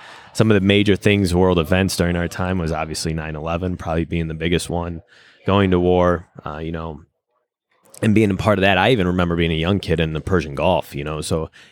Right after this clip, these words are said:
I, I think there was a lot of wartime stuff going on. And, you know, we started seeing these more and more mass shootings, the Columbine started happening, and, you know, all these things start to shape who you are and,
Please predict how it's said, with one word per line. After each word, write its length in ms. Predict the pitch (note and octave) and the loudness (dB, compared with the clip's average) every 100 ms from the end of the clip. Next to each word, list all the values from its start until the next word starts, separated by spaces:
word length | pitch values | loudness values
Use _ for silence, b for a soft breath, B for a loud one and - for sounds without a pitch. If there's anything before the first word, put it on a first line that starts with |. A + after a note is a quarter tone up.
| B | B
I, 100 | G2 A#2 | -2 0
I 120 | B2 | 0
think 120 | A2+ | 2
there 80 | F#2+ | 2
was 100 | E2 | 2
a 60 | |
lot 200 | D#2 E2 | 2 2
of 60 | E2+ | 2
wartime 480 | E2+ F#2+ - F2 E2 | 2 0 0 -2 -4
stuff 280 | - D#2+ - | -2 -4 -2
going 260 | E2 E2 | -4 -4
on. 400 | D#2+ D#2+ E2 D#2+ - | -6 -6 -6 -8 -8
And, 440 | D#2+ D#2+ E2 D#2+ | -8 -6 -6 -6
you 120 | - E2+ | -2 0
know, 140 | D#2+ | 0
we 100 | E2 | -2
started 400 | - F#2 F2 D#2+ | -2 0 0 -4
seeing 440 | - F2 E2 D#2+ - | -2 0 0 -4 -8
these 280 | D#2+ D#2 - | -6 -4 -4
more 440 | E2 E2 D#2+ D#2 - _ _ _ _ | -8 -6 -6 -8 -14 _ _ _ _
and 120 | E2+ D#2 | -6 -2
more 200 | D#2+ D#2 | -2 -2
mass 240 | D2+ - | -6 -6
shootings, 580 | - G#2+ G#2 F#2+ F#2 - | 2 4 4 0 -2 -6
the 100 | D2 | -10
Columbine 560 | - F#2+ F#2+ F2 F2+ | -8 -4 -2 0 -2
started 320 | E2+ E2+ E2 E2 | -2 -2 -2 -4
happening, 640 | E2+ E2+ E2 E2 E2 D#2+ - | -6 -8 -12 -12 -12 -12 -12
and, 440 | E2 D#2+ D#2 C#2+ | -10 -8 -10 -8
you 100 | F#2+ | 0
know, 140 | G#2 G#2 | 2 2
all 220 | G#2+ B2+ | 2 2
these 200 | C#3 - | 2 2
things 220 | C#3 C3 | 0 0
start 220 | - F2+ | 0 -2
to 120 | - D2 | -2 -6
shape 440 | - G2 F#2 - | -2 2 2 -2
who 180 | - F2+ | -4 -4
you 240 | D#2 C#2+ | -4 -6
are 320 | D2+ E2 D#2+ | -4 -2 -2
and, 460 | C#2 D2+ D2+ D2 | -6 -8 -8 -8